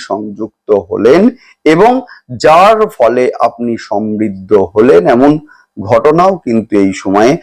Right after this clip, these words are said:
লক্ষণীয়। কর্মক্ষেত্রে প্রমোশন, যাদের দীর্ঘ দিন আটকে ছিল, এবারে কিন্তু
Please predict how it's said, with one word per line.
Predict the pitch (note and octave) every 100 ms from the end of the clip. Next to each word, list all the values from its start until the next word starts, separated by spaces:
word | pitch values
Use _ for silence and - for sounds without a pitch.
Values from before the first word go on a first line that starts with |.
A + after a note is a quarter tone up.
| - - A#2
লক্ষণীয়। | A#2+ B2+ - - F3+ G3+ G#3+ G#3+
কর্মক্ষেত্রে | A#2+ A2+ D3 F#3 - D#3 D3+ - F3+ F3+
প্রমোশন, | - B2+ E3 G3 - B2 G#2 - - _ -
যাদের | D3 E3+ G#3+ G3+ G3+ _ _ B2+
দীর্ঘ | C3+ D3 B2 C#3 C#3 C#3 C3 G#2
দিন | A#2+ B2+ B2 - -
আটকে | A#2+ - - F#3+ F3+
ছিল, | - A2 G#2+ G#2+
এবারে | G#2+ G#2 G#2+
কিন্তু | C3+ D3 D3